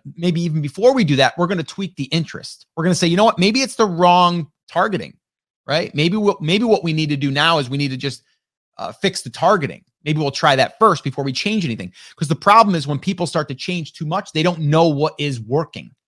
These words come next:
and what isn't, right? So there's all these different pieces, but the, the traffic piece comes down to getting traffic as quick as you can to test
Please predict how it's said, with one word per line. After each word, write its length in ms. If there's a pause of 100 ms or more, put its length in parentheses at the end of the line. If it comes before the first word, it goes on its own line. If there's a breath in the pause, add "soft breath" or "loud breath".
and 120
what 160
isn't, 380 (500)
right? 280 (200)
So 120
there's 180
all 240
these 180
different 280
pieces, 420 (160 loud breath)
but 220
the, 380
the 80
traffic 540
piece 440 (640)
comes 200
down 360
to 320 (840 soft breath)
getting 280
traffic 440
as 120
quick 240
as 80
you 60
can 200
to 80
test 640